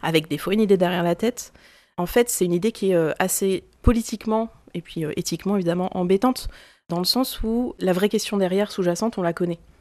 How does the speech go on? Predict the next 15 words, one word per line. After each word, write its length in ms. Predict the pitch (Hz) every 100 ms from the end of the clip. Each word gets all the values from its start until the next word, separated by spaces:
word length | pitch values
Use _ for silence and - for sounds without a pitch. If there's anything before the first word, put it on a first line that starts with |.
| _
C'est : 460 | - - 202 240 285
est-ce 200 | 185 -
qu'on 260 | 202 202 -
ne 40 | 180
devrait 280 | 175 175
pas 100 | 170
mettre 220 | 208 220 208
les 100 | 180
immigrés 300 | 180 185 208
dehors ? 340 | 185 147 - - _ _ _
Nous, 160 | 190 214
on 80 |
répond 300 | 196 202 196
non, 160 | 202 233
évidemment, 500 | 214 202 190 196 226